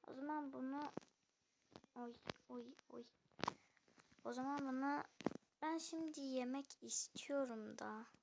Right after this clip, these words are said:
Ben şimdi yemek istiyorum da olur. İki kez niye tekrarlıyorsun bunu?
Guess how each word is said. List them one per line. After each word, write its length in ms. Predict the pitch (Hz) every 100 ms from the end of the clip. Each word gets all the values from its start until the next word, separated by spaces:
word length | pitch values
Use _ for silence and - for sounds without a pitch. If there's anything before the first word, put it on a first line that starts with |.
| _ _ - - _ _ _ _ _ _ _ _ - _ - -
Ben 120 | 254
şimdi 340 | 269 277 269 262
yemek 220 | 262 254
istiyorum 520 | - - 285 240 220
da 200 | 208 202 -
olur. 720 | 226 226 226 226 - - - - - - _ _ _ _ _ _ -
İki 380 | 262 - 320 349 - -
kez 320 | - 262 226
niye 220 | 240 240
tekrarlıyorsun 1080 | 247 262 247 226 226 233 262 262 - 247 240
bunu? 300 | 240 233